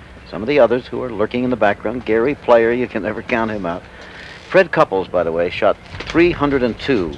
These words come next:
total strokes for seventy-two holes to become the low amateur. The three amateurs who made the cut all have completed their round, so he will win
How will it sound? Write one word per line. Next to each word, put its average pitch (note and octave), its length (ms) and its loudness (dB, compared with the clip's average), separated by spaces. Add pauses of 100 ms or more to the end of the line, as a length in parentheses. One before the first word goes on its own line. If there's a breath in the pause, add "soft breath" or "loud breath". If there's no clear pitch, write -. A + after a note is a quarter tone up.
total A2 280 0
strokes A2 300 0
for F#2 100 -6
seventy-two A#2+ 480 2
holes G2+ 220 2
to F#2+ 60 -10
become A#2 320 -2
the G#2+ 60 -2
low B2+ 240 4
amateur. G2 320 0 (220 loud breath)
The A2 80 -2
three D#3+ 200 0
amateurs A#2 440 0
who - 100 -10
made A2 220 2
the G2 80 -6
cut G#2 260 -2
all A2 200 4
have G#2 100 -2
completed B2 460 -2
their G2 120 4
round, E2 260 -4
so F2 120 -8
he E3+ 100 -2
will D#3+ 140 2
win C3 200 2